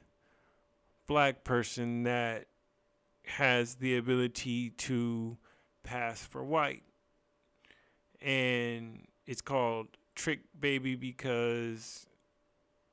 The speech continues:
they play on, it's more of an insult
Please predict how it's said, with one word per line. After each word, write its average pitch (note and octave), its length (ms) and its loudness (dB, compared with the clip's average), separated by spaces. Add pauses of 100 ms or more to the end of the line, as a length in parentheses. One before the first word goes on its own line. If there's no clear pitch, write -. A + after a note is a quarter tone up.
(160)
they B2 460 2 (920)
play D3 480 4
on, B2 800 -2 (2000)
it's D#3+ 240 2
more D#3 320 6
of C3+ 220 6
an C3 100 4
insult C#3+ 760 4